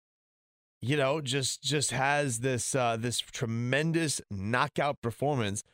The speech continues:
against an absolute legend in Diego Sanchez. Uh, tough, durable Diego Sanchez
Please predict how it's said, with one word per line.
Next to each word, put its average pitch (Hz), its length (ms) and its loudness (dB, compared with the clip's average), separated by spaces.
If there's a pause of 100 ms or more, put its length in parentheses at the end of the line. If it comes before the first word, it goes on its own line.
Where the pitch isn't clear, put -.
(240)
against 110 360 0
an 92 100 -4 (140)
absolute 135 560 0
legend 107 500 0
in 101 120 -2
Diego 101 380 0
Sanchez. 101 760 -2 (500)
Uh, 73 220 0 (100)
tough, 127 320 -2
durable 123 320 0
Diego 104 380 0
Sanchez 107 720 0